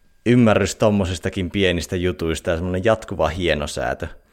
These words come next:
koska kyllähän me aika tunteella eläviä me ihmiset ollaan, niin se tunne ja virtaavuuden tuntu on tosi tärkeä versus siihen, että jos me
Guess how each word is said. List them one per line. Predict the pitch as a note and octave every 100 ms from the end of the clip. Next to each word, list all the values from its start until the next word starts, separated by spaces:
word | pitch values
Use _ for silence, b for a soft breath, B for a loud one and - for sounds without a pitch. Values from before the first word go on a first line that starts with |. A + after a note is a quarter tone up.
| b b -
koska | G2 -
kyllähän | - F2+ F#2
me | G2+
aika | F#2+ F#2+ F#2
tunteella | F#2+ F2 E2 D#2+ D2 C2+
eläviä | D#2 C#2+ C2+ C2+
me | C#2+
ihmiset | C#2+ D#2+ D#2+ - -
ollaan, | F2+ E2 C#2+ C#2+ C#2 D2 b b b b b _
niin | F2+ D#2+
se | - E2 D2 - _ _ _ _ _ - _
tunne | G#2+ G2+ F#2+ F2
ja | E2 D#2+ D#2+ - _ _ _ _
virtaavuuden | G#2 A2 G#2+ G2+ E2+ D#2+ E2+ E2 D#2+
tuntu | F2 E2 D#2 D2+ - b b -
on | F#2 F2
tosi | F2 F2+ G2
tärkeä | A2 G2 E2 - C2+ C2+ - _ _ _ _ -
versus | F#2 D#2+ F2 -
siihen, | F#2 D#2+ D#2+
että | -
jos | E2+ F#2
me | D#2+ C#2+